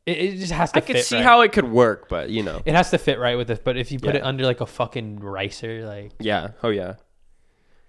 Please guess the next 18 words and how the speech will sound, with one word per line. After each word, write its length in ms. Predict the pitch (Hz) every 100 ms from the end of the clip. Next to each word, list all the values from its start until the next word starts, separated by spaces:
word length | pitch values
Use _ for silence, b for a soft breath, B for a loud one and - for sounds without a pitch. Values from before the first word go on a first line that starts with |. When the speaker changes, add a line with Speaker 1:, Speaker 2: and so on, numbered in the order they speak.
| _ -
Speaker 2:
I 60 |
think 240 | - 147 -
spoilers 540 | - 113 113 117 120
are 60 | 120
pretty 240 | 135 117
bad. 300 | 110 110 113
Like, 180 | 107 98
on 120 | 113 117
a 40 |
Civic, 500 | - 110 107 117 113
like, 180 | 107 -
if 60 | 107
you 100 | 107
put, 160 | - 95
like, 140 | 104
a 60 | 104
drift 340 | 95 101 -
wing, 380 | 107 107 107 117